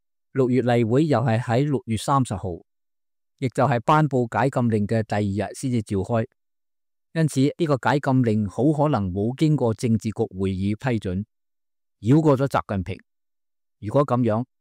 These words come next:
呢項決策好可能係由國務院推動，而國務院而家係由總理李強掌控。時事評論員江森哲喺直播中分析話，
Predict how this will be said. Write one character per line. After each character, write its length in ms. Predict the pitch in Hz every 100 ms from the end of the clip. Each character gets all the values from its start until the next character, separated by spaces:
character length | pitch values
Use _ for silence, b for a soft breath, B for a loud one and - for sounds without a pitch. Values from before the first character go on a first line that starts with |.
| _ _ _ _ _
呢 80 | 196
項 180 | 175 123
決 220 | - 123
策 120 | 143
好 220 | 117 131 143
可 100 | 151
能 220 | 127 90
係 160 | 117
由 280 | 107 101 90 -
國 160 | 131
務 160 | 117 110
院 180 | 101 127
推 220 | 151 135
動， 220 | 113 90 - _ _ _ _ _ _ _ -
而 60 | 120
國 120 | 147
務 200 | 139 131
院 240 | 120 143
而 100 | 160 107
家 300 | - 139 143 - _ _
係 160 | - 120
由 220 | 110 101
總 300 | - 120 165
理 180 | 143 127
李 220 | 120 113
強 300 | 127 110 90
掌 220 | 90 104
控。 260 | 123 110 98 - _ _ _ _ _ _
時 200 | - 120
事 80 | 131
評 160 | - 107
論 140 | 120
員 280 | 120 104 98
江 240 | - 156 160
森 240 | 170 156
哲 140 | 135 131 - _ _
喺 200 | 120 151
直 120 | - -
播 160 | 127
中 220 | 117 147 143
分 180 | 147
析 140 | 139 139
話， 180 | 90